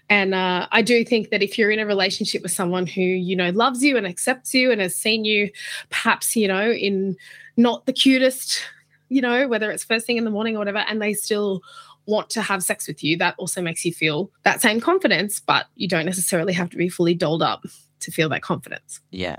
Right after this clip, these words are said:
Speaker 2: And so after you got over that sort of, what did you call it?
Speaker 1: Uh, what, like, fat phobia?
Speaker 2: Fat, yeah, a fat phobia about, or the, the faux confidence of being skinny.
Speaker 1: Yeah.
Speaker 2: I think the phrase "love your body" is so overused and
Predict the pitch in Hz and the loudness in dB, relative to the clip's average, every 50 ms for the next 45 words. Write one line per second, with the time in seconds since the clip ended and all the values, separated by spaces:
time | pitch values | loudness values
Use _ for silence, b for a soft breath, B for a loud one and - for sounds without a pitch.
0 | - - 131 135 123 - 156 143 127 - 110 117 123 127 - - - 139 131 127 | -4 -2 -2 0 2 2 2 2 4 4 4 2 2 2 -2 -2 0 2 2 2
1 | 123 110 107 110 107 101 107 92 64 78 85 80 76 85 82 78 67 - - - | 2 0 -2 -2 0 2 2 2 2 0 -2 -4 -4 -2 -2 -2 -2 -4 -8 -10
2 | - - 80 71 58 - - - _ _ b b b b b 123 127 135 131 139 | -8 -8 -8 -10 -12 -14 -20 -20 _ _ b b b b b -10 -10 -8 -10 -10
3 | - - 90 87 82 - 160 202 - - - - _ _ _ _ - - - - | -10 -10 -10 -10 -10 -10 -12 -14 -14 -18 -20 -20 _ _ _ _ -14 -12 -8 -2
4 | - 220 202 175 180 - - _ - 190 175 - - 180 - - 190 175 - - | 0 0 2 2 0 -4 -6 _ -4 -4 -4 -2 -4 -4 -2 0 0 0 2 2
5 | 185 170 - 120 123 - - - 107 - - - 113 117 113 107 98 90 - - | 0 2 2 2 2 2 4 2 2 0 0 -2 -2 0 2 2 2 0 -2 -6
6 | 104 - - 123 - - - 113 104 104 92 101 95 92 90 87 87 - 76 90 | -6 -2 0 0 0 0 -2 0 0 0 0 0 -2 0 0 0 0 0 -2 -2
7 | 82 92 80 - _ _ _ - 107 107 101 95 101 - - 107 107 - - 123 | -2 -2 -4 -4 _ _ _ -2 -2 -2 0 0 -2 -4 -2 -4 -2 2 4 4
8 | 113 107 101 - - 98 92 - 95 87 87 82 - - 92 87 80 - 85 82 | 4 2 0 -4 -4 -6 -4 -4 -6 -6 -6 -6 -8 -8 -10 -8 -6 -4 -4 -4
9 | 82 82 78 78 - - - - 98 82 69 55 50 52 - 165 196 _ b b | -4 -8 -10 -12 -12 -12 -10 -8 -8 -8 -8 -10 -12 -12 -12 -12 -14 _ b b
10 | b b b b 285 240 269 226 170 127 113 185 233 226 - - - 135 135 - | b b b b 4 6 6 6 4 2 0 0 0 -2 -6 -8 -6 -6 -2 -2
11 | 143 143 - 160 - - 131 104 98 92 92 87 - - - 95 87 82 80 80 | -2 -2 -2 -2 0 2 2 4 4 2 -2 -4 -8 -10 -12 -8 -2 -2 -2 -2
12 | 78 87 87 82 76 80 80 82 78 73 - - 82 - - - - 87 87 78 | -2 -4 -6 -4 -4 -4 -4 -4 -4 -6 -8 -10 -8 -8 -6 -4 -4 -4 -2 -2
13 | - 80 76 80 73 69 76 76 80 80 - - 78 71 69 - | -4 -6 -6 -8 -12 -10 -10 -10 -10 -10 -10 -12 -14 -14 -16 -16